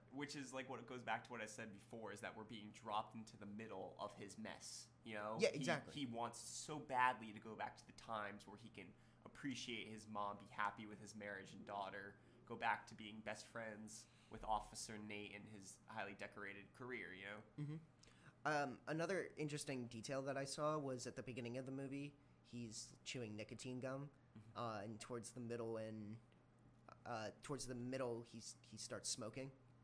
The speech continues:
Speaker 1: Mm-hmm.
Speaker 2: Um, I thought that was a very nice detail. Um, I don't know why it stuck out to me. It
Speaker 1: Mm-hmm.
Speaker 2: just, I was like, "Oh, that's"
Speaker 1: I, everyth-, er, <laughs> honestly, like, I've said it already multiple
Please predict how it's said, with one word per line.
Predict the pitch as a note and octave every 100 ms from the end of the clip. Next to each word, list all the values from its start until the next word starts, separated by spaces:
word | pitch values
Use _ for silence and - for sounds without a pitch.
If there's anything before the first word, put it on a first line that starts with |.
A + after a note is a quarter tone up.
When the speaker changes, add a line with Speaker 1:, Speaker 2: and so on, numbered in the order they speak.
| - B2
Speaker 1:
Mm-hmm. | A2+ F#2+ - - G2+
Speaker 2:
Um, | A2 A2+ G2 - -
I | A#2+
thought | A#2+
that | A#2+
was | A#2+
a | A#2+
very | A2
nice | A2+ A2 -
detail. | A#2 B2 A2 A2 - - - - G#2+
Um, | G#2+ -
I | C3
don't | C3
know | C3
why | C3+ C3+
it | B2+
stuck | - C#3 A#2+
out | B2+ A#2+
to |
me. | B2+ A2+ A#2
It | C3
Speaker 1:
Mm-hmm. | A#2
Speaker 2:
just, | - - - - -
I |
was | B2
like, | D3
"Oh, | A3+ C#3 A2+ -
that's" | B2+ - - - - - - - - - - - - - -
Speaker 1:
I, | - - - - - - - - - - F3
everyth-, | A3 B3+ -
er, | E3+
<laughs> | -
honestly, | F3 - - - - G#3+
like, | - -
I've | B2+ C3
said | -
it | C#3+ A#2+ - -
already | B2+ A#2+ A#2+
multiple | A#2+ B2 A#2